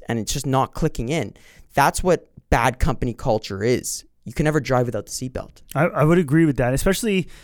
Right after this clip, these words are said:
Speaker 2: I know we've brought it up before, but anybody who hasn't watched Last Dance on Netflix, the Michael Jordan documentary, I strongly re-, uh, recommend that you do watch it. It's really,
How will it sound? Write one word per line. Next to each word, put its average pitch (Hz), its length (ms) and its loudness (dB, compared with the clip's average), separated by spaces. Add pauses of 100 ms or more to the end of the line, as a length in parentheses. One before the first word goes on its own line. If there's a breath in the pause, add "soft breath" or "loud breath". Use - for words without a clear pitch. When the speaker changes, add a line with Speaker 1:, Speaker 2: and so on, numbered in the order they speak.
(320 soft breath)
Speaker 2:
I 165 100 2
know 180 160 6
we've 170 160 4
brought 147 180 6
it 143 60 6
up 135 140 2
before, 160 320 6
but 143 160 4
anybody 143 320 2
who 131 60 2
hasn't 147 420 0
watched 135 400 2
Last 123 340 0
Dance 120 320 0
on 120 160 -2
Netflix, 123 480 -4
the - 80 -8
Michael 120 240 -4
Jordan 127 260 2
documentary, 120 600 -2
I - 20 -2
strongly 139 460 2
re-, 123 340 -2
uh, 127 160 -2
recommend 123 460 -2
that 117 40 -4
you 117 120 -6
do 180 180 4
watch 131 300 2
it. 123 80 -6
It's 120 180 -8
really, 175 400 4